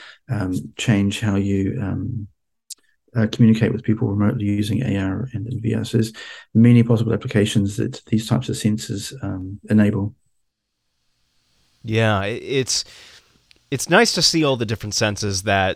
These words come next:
Speaker 2: that V R is capable of now. I know that there are certain things that are, that are, that are missing, you know, such as smell and, and taste in a way, but I know that there are also companies working on that in order to,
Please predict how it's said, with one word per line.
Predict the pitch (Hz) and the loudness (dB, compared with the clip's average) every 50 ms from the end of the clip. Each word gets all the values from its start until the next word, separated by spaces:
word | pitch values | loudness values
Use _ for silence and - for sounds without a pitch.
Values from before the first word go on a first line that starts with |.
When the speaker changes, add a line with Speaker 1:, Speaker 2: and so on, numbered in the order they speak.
| - 101 | -4 -6
Speaker 2:
that | 98 95 95 87 - | -4 -4 -4 -4 -6
V | 98 104 98 101 107 110 | -8 -8 -4 -2 0 2
R | 104 101 98 95 | 2 2 2 0
is | 92 - | -2 -4
capable | - - 117 110 - 104 95 101 92 90 | -4 -2 -4 -4 -4 -6 -8 -6 -4 -4
of | 87 85 90 | -4 -4 -6
now. | 92 85 82 82 80 82 | -8 -8 -6 -6 -4 -4
I | 90 98 | -2 -2
know | 113 123 131 | 0 0 0
that | 135 131 117 | 0 0 2
there | 131 127 123 | 4 4 4
are | 120 | 4
certain | - - 135 131 123 123 | 2 2 0 -2 -2 -2
things | 110 127 123 120 123 123 110 | 0 0 0 2 0 2 4
that | 123 113 110 | 6 6 6
are, | 113 110 110 110 107 104 - | 6 6 4 4 2 0 0
that | 120 113 | 2 2
are, | 113 113 113 120 - | 4 4 2 0 0
that | 113 120 120 | 0 0 0
are | 117 117 | 2 0
missing, | 117 113 110 - - 123 120 139 156 151 | -2 -4 -4 -4 -6 -6 -8 -8 -10 -12
you | - 127 107 | -10 -6 -4
know, | 101 101 104 | -4 -4 -4
such | - - 117 110 - - | -4 -4 -4 -4 -4 -4
as | 110 104 101 101 98 - | -4 -2 -2 -2 -4 -6
smell | - - - 113 104 95 95 98 101 104 101 | -6 -8 -6 -4 -2 0 2 2 2 2 0
and, | 98 98 95 90 90 - | -2 -4 -6 -8 -10 -10
and | - 95 92 90 - | -8 -8 -8 -10 -8
taste | - 104 98 95 95 - - - - - - - - - - - | -6 -4 -4 -4 -4 -4 -6 -8 -8 -12 -18 -20 -20 -20 -14 -8
in | - 101 | -6 -4
a | 95 90 | -4 -2
way, | 90 90 85 85 90 98 | -2 -2 0 0 0 0
but | 107 104 107 104 101 - | 0 0 0 -2 0 0
I | 101 104 | -2 -4
know | 104 104 101 101 98 101 98 | -2 -2 -4 -2 -2 -2 -4
that | 98 95 85 - | -4 -6 -6 -6
there | 98 95 92 92 95 | -4 -4 -4 -4 -4
are | - 95 92 90 90 90 92 | -4 -4 -2 -2 -2 -2 -2
also | 92 98 98 - 110 101 | -2 -4 -4 -4 -6 -6
companies | - - 113 104 92 101 101 95 95 92 90 | -4 -4 -4 -2 -2 -4 -4 -4 -4 -6 -8
working | 101 98 98 101 107 107 - 104 95 92 | -8 -6 -2 -2 -2 -2 -2 -4 -2 -2
on | 92 92 90 87 | -2 -2 -2 -2
that | 90 90 90 90 95 - | -2 -2 0 0 -2 -4
in | 104 95 | -6 -8
order | 92 87 92 87 | -8 -10 -10 -10
to, | - - 95 90 87 87 82 | -10 -8 -8 -6 -6 -8 -10